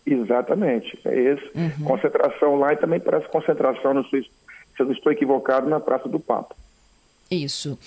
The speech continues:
Speaker 2: E antes disso tudo também, Coronel, tem o Grito dos Excluídos, que é o tradicional movimento, né, das instituições sociais.
Speaker 1: Isso, isso aí, o, o grito sempre, né, ocorreu, a gente entende, respeita.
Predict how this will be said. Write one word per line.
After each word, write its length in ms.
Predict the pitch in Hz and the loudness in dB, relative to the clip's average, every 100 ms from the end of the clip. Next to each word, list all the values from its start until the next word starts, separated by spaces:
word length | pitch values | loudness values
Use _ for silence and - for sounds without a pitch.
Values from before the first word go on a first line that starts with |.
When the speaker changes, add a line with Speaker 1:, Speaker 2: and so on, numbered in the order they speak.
| - - - | -20 -20 -6
Speaker 2:
E 140 | 226 | -2
antes 320 | 233 311 339 269 | 0 0 -2 -2
disso 260 | 247 247 | -2 -4
tudo 240 | 233 247 226 | -4 -4 -4
também, 360 | 226 214 254 | -4 -2 -4
Coronel, 400 | 277 240 202 180 | -4 -4 -2 -2
tem 200 | 185 233 | -2 -4
o 40 | 254 | -2
Grito 280 | 226 240 | -4 -6
dos 160 | 220 226 | -6 -4
Excluídos, 520 | 247 - 349 269 196 | -4 -4 -2 -2 -4
que 80 | - | -4
é 40 | |
o 20 | 185 | -4
tradicional 500 | 196 196 208 196 220 | -4 -4 -2 -2 0
movimento, 580 | 233 262 262 208 185 | -2 0 0 0 0
né, 240 | 180 233 226 | -2 -2 -2
das 220 | 160 160 | -2 -4
instituições 480 | 151 - 180 190 185 | -4 -2 -2 0 -2
sociais. 680 | 185 - 190 135 139 - - _ - _ | -2 -2 -2 -2 -4 -10 -18 _ -20 _
Speaker 1:
Isso, 400 | 127 165 156 - | 2 4 4 2
isso 160 | - - | 0 2
aí, 160 | 175 | 2
o, 280 | - 226 - | 2 0 0
o 40 | 120 | 2
grito 400 | 139 165 - 135 | 2 0 -2 -2
sempre, 340 | - 185 - - - | 0 0 0 -4 -2
né, 220 | 120 151 | 2 4
ocorreu, 960 | 143 139 143 117 131 170 156 120 104 113 | 4 4 2 4 4 4 4 0 -4 -6
a 40 | |
gente 280 | 113 117 120 | -2 -2 -4
entende, 580 | - - 127 127 139 127 | -6 -4 0 2 2 0
respeita. 600 | 120 - 127 139 151 | 0 -2 0 0 0